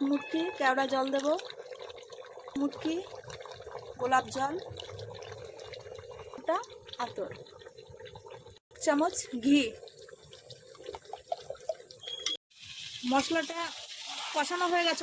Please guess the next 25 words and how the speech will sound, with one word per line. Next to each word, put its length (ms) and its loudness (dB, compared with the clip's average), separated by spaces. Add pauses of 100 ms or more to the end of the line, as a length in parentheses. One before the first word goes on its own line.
অনেকটা 220 4 (100)
জল 220 8
বেরিয়েছিল, 500 4 (500)
জলটা 240 8 (100)
শুকিয়ে 300 6
নিয়েছি 320 2
কষাতে 320 -2
কষাতে। 320 0 (460)
এবার 220 6
এর 120 0
মধ্যে 240 2
আমি 160 2
গরম 260 8
জল 200 8
দেব, 120 4 (1900)
দেব 140 10 (160)
গরম 200 8 (120)
জল, 160 8 (200)
তাহলে 280 6 (340)
মাংসটা 400 4
তাড়াতাড়ি 300 6 (120)
সেদ্ধ 260 6
হয়ে 140 8
যাবে। 160 0 (4000)
এবার 160 10